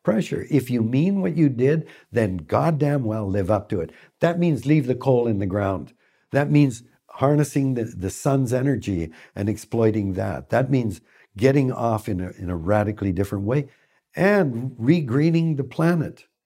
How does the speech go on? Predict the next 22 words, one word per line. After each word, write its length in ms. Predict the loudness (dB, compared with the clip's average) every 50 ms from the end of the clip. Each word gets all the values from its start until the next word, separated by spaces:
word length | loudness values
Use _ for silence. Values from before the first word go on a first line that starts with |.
| _ _ _ _ _ _ _ _ _ _
You 120 | -2 0
know, 240 | 2 2 0 0 -4 -8 _ _ _ -10
if 160 | -8 -2 2
you 80 | 2 4
look, 380 | 6 4 4 2 0 -8 -14 _ _ _ _ _ _ _ _ _ _ _ _ _ _
whenever 420 | -4 0 2 2 4 4 2 2 0
I 100 | 0 0
fly 320 | -2 0 0 2 2 2
over 280 | 2 2 2 0 0 -2
a 40 |
forest, 480 | -2 -2 0 2 2 2 2 -2 -4 -4
I'm 220 | -4 -4 -2 0
just 200 | 0 0 0 -2
struck. 380 | -4 -6 -2 -2 -2 -2 -2 -2
You 100 | 0 2
look 240 | 4 4 2 2 0
down, 380 | -2 0 0 0 -2 -6 -8 -12 _ _ _ _ _ _ _ _ -4
everything 540 | -2 0 2 2 2 2 2 2 2 2 2
is 100 | 0 -2
going 300 | 0 0 0 2 2 0
like 200 | 0 -2 -4 -4
this. 300 | -6 -8 -10 -10 -14